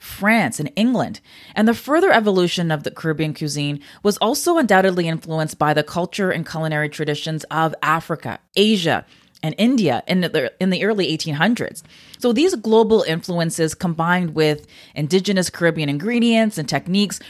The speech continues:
really have played a role in defining the evolution of the modern Caribbean cuisine that we know and we love today. So the first one I want to talk about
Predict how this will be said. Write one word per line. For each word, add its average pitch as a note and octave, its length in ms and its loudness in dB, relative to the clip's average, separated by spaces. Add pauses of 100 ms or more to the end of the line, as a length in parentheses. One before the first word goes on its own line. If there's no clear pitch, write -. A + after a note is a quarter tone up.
really B3 260 4
have A4+ 160 0
played A#3+ 220 -2
a A3+ 60 4
role F3 300 2
in F3 40 -2
defining E3 460 -2
the F#3 140 0
evolution D3+ 540 0
of D3+ 140 -4
the C#3 80 0
modern D3+ 480 2
Caribbean D3 460 -2
cuisine C#3 400 -4
that D#3 140 -4
we F#3+ 120 -2
know G3 480 2
and E3+ 160 -2
we D#3 80 0
love C#3+ 540 2
today. - 400 -4 (500)
So B3+ 120 0
the B3 100 4
first F#4+ 360 -2
one A#4 100 -8
I G4+ 60 -2
want A#3 180 0
to G3+ 140 -6
talk D3+ 200 -8
about D3+ 320 2